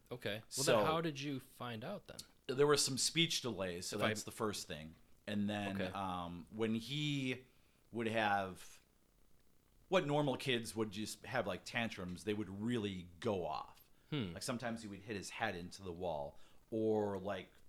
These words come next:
Speaker 2: throw his arms at us or that type of thing.
Speaker 1: Yeah, over the top.
Speaker 2: And totally uncontrollable.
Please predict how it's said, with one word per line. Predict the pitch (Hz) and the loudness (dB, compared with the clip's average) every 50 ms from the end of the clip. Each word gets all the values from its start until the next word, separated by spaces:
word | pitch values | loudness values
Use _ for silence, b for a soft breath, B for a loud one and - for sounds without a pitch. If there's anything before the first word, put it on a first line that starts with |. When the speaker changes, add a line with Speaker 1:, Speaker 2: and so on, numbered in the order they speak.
| - - | -18 -8
Speaker 2:
throw | - 143 139 127 120 | 0 4 4 4 4
his | 117 110 110 | 4 2 2
arms | 120 110 110 110 104 101 101 98 | 2 2 2 2 0 -2 -2 -2
at | 101 95 101 | -2 0 2
us | 98 82 67 - - - 104 | 2 2 2 0 -2 -2 0
or | 95 | 2
that | 101 98 90 90 - | 2 2 2 2 0
type | - 85 82 - | -4 -4 -4 -4
of | 87 - | -8 -8
thing. | - 80 - 104 | -8 -6 -4 -4
Speaker 1:
Yeah, | 95 90 85 | -4 -4 -4
over | - 92 104 101 95 | -4 -4 -4 -4 -6
the | 85 85 | -8 -8
top. | - - - | -8 -2 2
Speaker 2:
And | 117 117 110 107 107 107 - - | 4 4 6 6 4 2 0 2
totally | - 160 160 165 156 143 135 127 | 6 8 10 10 10 8 8 6
uncontrollable. | 135 131 123 - 113 110 - - 135 117 95 - - - - - - | 6 4 4 2 0 0 4 4 4 4 4 2 -2 -10 -12 -14 -16